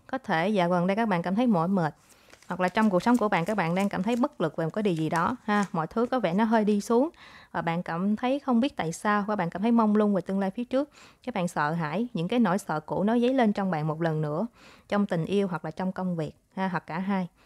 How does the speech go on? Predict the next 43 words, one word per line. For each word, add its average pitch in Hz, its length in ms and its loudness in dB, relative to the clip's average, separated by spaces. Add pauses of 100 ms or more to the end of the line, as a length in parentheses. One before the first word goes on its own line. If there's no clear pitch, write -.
(160)
Mình 170 80 -4
thấy 214 100 0
là 214 100 2
như 175 200 2
vậy. 160 220 -6 (240)
Ừ. 160 60 -10 (580)
Tuy 226 160 4
nhiên 233 280 8
thì 190 120 2
mình 165 180 0
thấy 196 260 -2
là 175 300 0
có 196 100 -4
thể 180 160 -6
cuộc 170 160 -4
sống 220 140 0
của 185 120 -2
bạn 160 300 0
á, 214 280 0
có - 100 -6
những 202 200 0
cái 208 80 -2
sự 156 140 -6
kết - 160 -6
thúc 254 200 -4
gì 160 100 -6
đó, 165 220 -2
nhưng 214 180 4
sự 165 140 -6
kết 214 180 -6
thúc 247 180 -8
này 165 160 -2
nó 165 200 -4
sẽ 165 180 -10
mang 180 180 -2
đến 196 160 0
cho 185 120 -4
bạn 151 180 -4
cái 190 80 -8
kết - 200 -10
quả 160 220 -6 (880)
thắng 311 200 -2
lợi 160 260 2